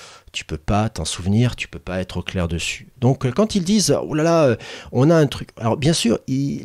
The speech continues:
le numérique, c'est génial, et, euh, si on a inventé les ordis, il faut bien se rappeler qu'à la base, c'est pour faire les trucs qu'on n'avait pas envie de faire, parce qu'eux étaient capables de le faire très rapidement.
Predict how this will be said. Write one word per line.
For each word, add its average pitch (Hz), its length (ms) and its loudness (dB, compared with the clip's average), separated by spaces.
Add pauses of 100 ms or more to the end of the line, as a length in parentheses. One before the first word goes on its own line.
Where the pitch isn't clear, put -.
le 156 80 4
numérique, 156 380 4
c'est 147 140 4
génial, 156 460 6
et, 113 220 8
euh, 104 120 6
si 107 140 2
on 110 80 6
a 117 60 6
inventé 123 360 4
les 120 200 4
ordis, 113 240 2
il 180 80 2
faut - 120 0
bien 107 120 6
se - 100 0
rappeler 117 240 0
qu'à 113 100 2
la 101 100 4
base, 143 240 4
c'est - 160 0
pour - 140 -2
faire 113 120 2
les 104 100 4
trucs - 240 -2 (200)
qu'on 104 120 0
n'avait 92 180 4
pas 120 120 0
envie 107 180 4
de - 60 -6
faire, 120 580 4
parce - 140 -4
qu'eux 107 200 0
étaient - 140 -2
capables 95 300 0
de 104 40 4
le 92 60 2
faire 95 140 -2
très - 160 -6
rapidement. 202 340 4